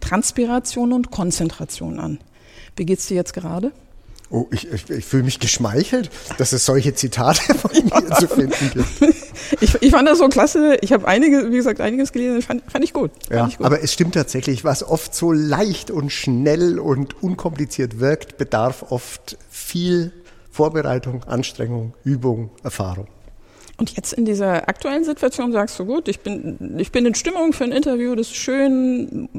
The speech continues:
Speaker 1: Muss man grundsätzlich in Stimmung sein, um sich auf ein Interview einzustellen, oder?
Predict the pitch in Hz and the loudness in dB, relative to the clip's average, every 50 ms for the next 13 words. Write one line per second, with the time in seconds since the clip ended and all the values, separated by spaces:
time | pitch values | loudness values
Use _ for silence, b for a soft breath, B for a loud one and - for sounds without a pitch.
0 | - - - - 180 196 - - 208 175 - - 180 - 160 - - - 277 285 | -12 -8 -8 -4 -4 -4 -2 -2 -2 -4 -2 -4 -4 -4 -4 -6 -4 -2 -2 -2
1 | 254 - - 240 254 254 247 - 233 226 240 240 240 220 196 185 185 185 - - | -2 -2 -4 -4 -2 -2 -2 -2 -4 -2 -2 -2 -4 -4 -6 -6 -6 -6 -8 -10
2 | - B B B B B B B B B B B B 185 185 - 190 185 180 196 | -18 B B B B B B B B B B B B -4 -4 -2 -2 -4 -2 -2
3 | 202 185 170 170 - - - - - 269 - - 269 269 302 330 339 339 294 214 | -4 -4 -4 -6 -6 -6 -8 -8 -8 -10 -8 -4 -2 -2 0 0 -2 -2 -4 -4
4 | 214 214 208 208 208 202 208 | -4 -4 -4 -2 -4 -4 -6